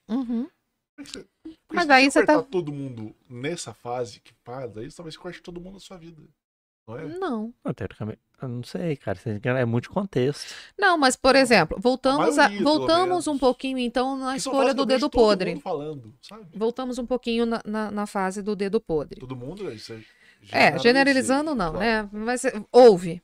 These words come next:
Speaker 3: Todo mundo meia
Speaker 2: É,
Speaker 3: dúzia.
Speaker 1: Você escuta,
Speaker 2: é uma
Speaker 1: é uma
Speaker 2: coisa
Speaker 1: fala que
Speaker 2: prática comum.
Speaker 1: aparece na sua vida,
Speaker 2: É.
Speaker 1: entendi. Voltamos um pouquinho. Eu não posso, se eu não gosto de uma pessoa,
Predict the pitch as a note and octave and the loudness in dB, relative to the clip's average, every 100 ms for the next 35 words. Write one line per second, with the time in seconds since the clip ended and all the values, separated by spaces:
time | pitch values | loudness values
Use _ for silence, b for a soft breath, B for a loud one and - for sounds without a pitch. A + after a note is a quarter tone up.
0 | - E3+ C3+ E3 E3 E3 A#2+ A#2+ C3 D#4+ | -4 2 4 4 6 6 8 8 8 6
1 | D#4 B3+ F#3+ G3+ A3+ G3+ A#3 C4 C4 C4+ | 4 6 6 4 -2 2 6 6 6 6
2 | A#3+ A#3+ B3 A3 A#3 G3+ F#3 - F#3+ - | 6 6 2 4 6 6 4 0 -6 -2
3 | F#3+ F3+ A2+ - G#3 A3+ G3 D#3+ - b | -4 -2 -6 -6 -4 -4 -4 -10 -18 b
4 | b b b - B3+ C4+ C4 B3+ B3+ - | b b b -2 0 0 -2 -4 -4 -6
5 | D3+ - _ B B B B B B _ | -10 -14 _ B B B B B B _
6 | _ _ _ _ _ _ _ _ _ _ | _ _ _ _ _ _ _ _ _ _
7 | D#4+ G#4 - B3+ A3 G3+ - - - - | 0 0 4 6 8 6 0 -10 -8 4
8 | D#4+ F4+ D#4 G3+ F#3 E3+ F#3+ - E3 G3 | 4 6 2 4 6 6 2 -4 -4 -2
9 | G3+ G3 G3+ G3 - F3+ D#3+ D3+ D3+ | -2 -2 -2 -2 -2 0 0 0 -6